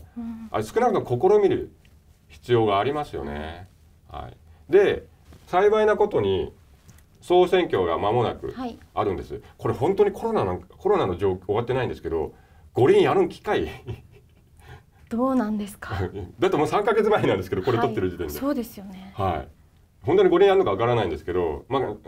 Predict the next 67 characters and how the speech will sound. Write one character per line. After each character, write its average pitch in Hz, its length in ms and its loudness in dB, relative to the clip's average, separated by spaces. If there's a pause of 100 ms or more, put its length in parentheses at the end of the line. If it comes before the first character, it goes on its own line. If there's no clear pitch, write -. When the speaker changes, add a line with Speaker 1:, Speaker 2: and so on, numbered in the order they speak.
(100)
Speaker 2:
あ 135 80 0
の、 165 80 4
今 233 180 4
の 185 100 2
中 190 220 6
途 190 80 0
半 190 160 2
端 156 100 0
な 101 80 0
財 107 200 0
政 110 240 -4
出 110 100 -6
動 107 140 -2
と 87 120 -8
中 139 200 -4
途 147 100 -2
半 147 180 -2
端 95 140 -4
な 78 240 -6 (100)
き-、 113 220 -6
あ - 40 -6
の、 82 180 -4
自 101 160 -4
粛 120 200 0
要 120 160 6
請 95 160 -2
だ 76 100 -4
と 85 300 -4 (180)
コ 190 100 2
ロ 180 100 6
ナ 104 80 0
終 90 100 2
わ 98 180 0
ら 95 60 -2
な 87 60 -2
い 80 40 -4
で - 80 -6
す - 60 -20
よ - 100 -14
ね。 214 220 -12 (380)
Speaker 1:
う 76 40 -16
ん。 - 20 -10
Speaker 2:
は 69 80 -10
い。 - 40 -20 (240)
そ 180 160 4
う 190 60 4
す 196 80 6
る、 185 120 8
そ 175 100 4
の 208 160 6
状 202 180 8
況 190 340 6
で、 180 440 2
ま 120 160 0
あ、 92 100 -2
五 107 120 4
輪 135 160 4
は 131 100 0
中 143 140 0
止 135 140 -2
に 131 60 0
な 127 100 2
り 120 80 0
ま 117 140 -2
し 117 60 -12
た 80 100 -10
と。 - 160 -16